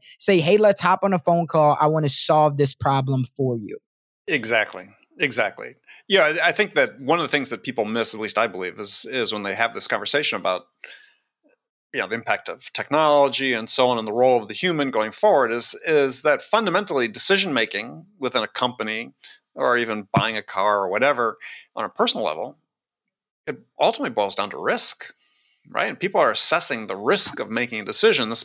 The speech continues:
Speaker 2: risk becomes more acute, perhaps in a business sense, uh, perhaps, you know, more personally, your job's at stake or whatever. And when that happens, and there's been tests on this already done with medical decision-making, is people,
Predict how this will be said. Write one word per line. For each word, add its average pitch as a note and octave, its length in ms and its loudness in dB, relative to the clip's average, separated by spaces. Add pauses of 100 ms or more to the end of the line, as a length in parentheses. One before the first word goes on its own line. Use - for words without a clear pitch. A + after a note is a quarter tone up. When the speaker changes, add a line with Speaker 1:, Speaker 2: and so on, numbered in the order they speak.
(120)
Speaker 2:
risk B2+ 260 2
becomes A2 300 -4
more A2+ 160 2
acute, - 420 -6
perhaps G#2 300 -2
in G2 80 -10
a F2+ 40 -12
business E3+ 440 0
sense, D3 360 -2 (460)
uh, B2 360 2 (180)
perhaps, B2 340 -2
you D3 80 -4
know, B2 100 2
more A#2 180 0
personally, B2+ 360 -2
your F#2 80 -4
job's C3+ 320 0
at C3 100 -4
stake C3 380 0
or G#2+ 60 -2
whatever. B2+ 440 0 (280)
And C3 160 -2
when A#3 160 2
that A#3 120 2
happens, D3+ 840 -4 (1400)
and D#3 140 0
there's D#3 140 0
been F3 100 0
tests - 340 0
on B2+ 120 2
this B2 160 -2
already A#2+ 400 2
done A#2+ 300 -2
with G#2+ 140 -6
medical C3+ 360 0
decision-making, G2+ 840 -8 (460)
is A2+ 760 2 (500)
people, F3 600 0